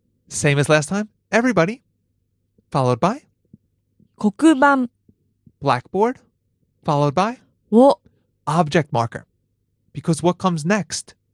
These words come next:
Speaker 2: 見てください。
Speaker 1: She's asking them to look at something. And because she wants them to look at something, we need the object marker.
Speaker 2: Mm-hmm.
Speaker 1: Please look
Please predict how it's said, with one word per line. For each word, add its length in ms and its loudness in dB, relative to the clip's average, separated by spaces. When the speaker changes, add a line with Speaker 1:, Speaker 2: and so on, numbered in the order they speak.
Speaker 2:
見 220 2
て 220 2
く 180 -2
だ 200 4
さ 280 0
い。 140 -4
Speaker 1:
She's 240 -6
asking 460 -2
them 280 -4
to 140 -2
look 440 -2
at 300 -2
something. 460 -4
And 100 -14
because 440 -4
she 280 -8
wants 240 -2
them 120 -8
to 80 -8
look 280 -4
at 200 0
something, 440 -4
we 80 -4
need 320 -4
the 100 -8
object 400 -4
marker. 360 -2
Speaker 2:
Mm-hmm. 260 0
Speaker 1:
Please 420 -4
look 280 -4